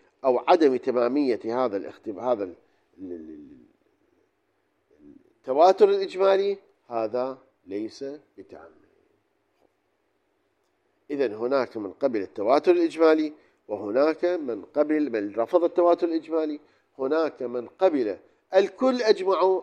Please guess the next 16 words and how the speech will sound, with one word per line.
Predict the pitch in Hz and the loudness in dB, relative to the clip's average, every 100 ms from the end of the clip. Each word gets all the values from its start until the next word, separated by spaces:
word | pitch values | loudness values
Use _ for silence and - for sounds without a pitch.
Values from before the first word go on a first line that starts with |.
| - | 0
على | 143 | 0
عدم | 135 156 151 | 2 0 -2
التواتر | 127 127 127 147 156 | -6 -2 0 0 -2
اللفظي، | 127 98 - 92 - _ _ _ _ _ _ _ _ _ - | -6 -8 -10 -18 -20 _ _ _ _ _ _ _ _ _ 2
لكن | 165 170 196 | 4 6 4
التواتر | 175 202 226 233 226 | 6 8 8 8 4
المعنوي | 214 196 220 | 2 2 4
اختلفوا، | 208 - 220 180 156 - _ _ _ _ _ _ _ _ | 2 2 2 2 -2 -18 _ _ _ _ _ _ _ _
بعضهم | 165 175 160 135 120 | 4 4 4 0 -2
قال | - 151 135 | 2 4 4
بثبوت | 127 131 151 185 | -2 -2 2 0
التواتر | - 196 190 190 180 | 2 6 6 4 0
المعنوي | 180 170 180 | 2 2 0
في | 175 | 0
بعض | 160 160 | 2 2
الطوائف، | 160 170 160 151 151 | 2 4 6 6 2